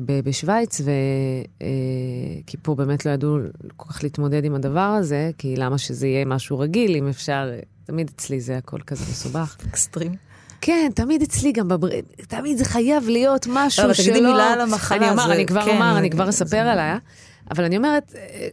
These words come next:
Speaker 1: אה, אני אתחיל מהסוף, שכשבלילה הוא, אה, את יודעת, שלוש לפנות בוקר, זה השעה כזו חשוכה, ואנחנו נוסעים ל-, ל-, ל-, לשדה התעופה, ואני זוכרת שאני יוש-, מש-, מש-, מסתכלת בחלון ואני אומרת,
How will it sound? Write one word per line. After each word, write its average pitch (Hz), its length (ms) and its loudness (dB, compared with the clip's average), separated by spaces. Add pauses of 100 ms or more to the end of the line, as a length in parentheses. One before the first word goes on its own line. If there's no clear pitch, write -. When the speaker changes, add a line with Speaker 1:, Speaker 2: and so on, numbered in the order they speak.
Speaker 1:
אה, 170 220 0 (1080)
אני 170 160 2
אתחיל 233 260 0
מהסוף, 233 400 0
שכשבלילה 170 880 0
הוא, 147 280 2
אה, 139 60 0 (800)
את - 80 -18
יודעת, 160 340 0
שלוש 160 440 0
לפנות 175 280 -4
בוקר, 156 320 -2
זה 135 100 -2
השעה 131 320 -4
כזו 147 240 -8
חשוכה, 143 640 -4
ואנחנו 139 280 -6
נוסעים 165 380 -4
ל-, 139 280 -2 (840)
ל-, 143 100 -4 (200)
ל-, 139 400 -4 (300)
לשדה 139 240 -4
התעופה, 165 520 -2
ואני 143 360 -2
זוכרת 185 420 -4
שאני 151 540 -2
יוש-, - 200 -10 (160)
מש-, 139 140 -14
מש-, - 180 -14
מסתכלת 190 340 -6
בחלון 175 360 -4
ואני 143 160 -4
אומרת, 175 360 -4